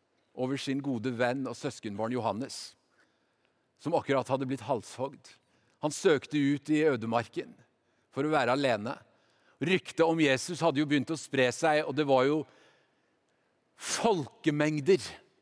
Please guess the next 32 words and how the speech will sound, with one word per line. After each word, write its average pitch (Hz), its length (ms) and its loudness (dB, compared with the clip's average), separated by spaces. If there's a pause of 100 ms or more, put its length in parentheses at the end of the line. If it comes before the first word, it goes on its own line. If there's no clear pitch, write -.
(260)
som 165 180 -4
fulgte 170 400 0
etter. - 360 -6 (840)
Det 151 80 2
var 196 140 4
fem 185 440 -2 (140)
tusen 160 560 -4
menn, 165 340 2 (520)
pluss 175 300 2
kvinner, 170 440 2 (240)
pluss 180 280 2
barn. 156 420 4 (340)
Så 165 120 -8
vi 180 80 -2
snakker 185 260 4
en 190 100 -2
ganske 202 320 2
stor 180 340 -2
gjeng 170 280 2
med 190 120 -2
mennesker. 180 440 -2 (720)
Hva 226 160 4
tror 190 320 6
du 202 80 4
ikke 220 140 0
som 233 200 2
bodde 185 440 4
i 202 220 0
denne 190 260 2
flokken 196 400 -2
med 196 100 -4
mennesker? 180 520 0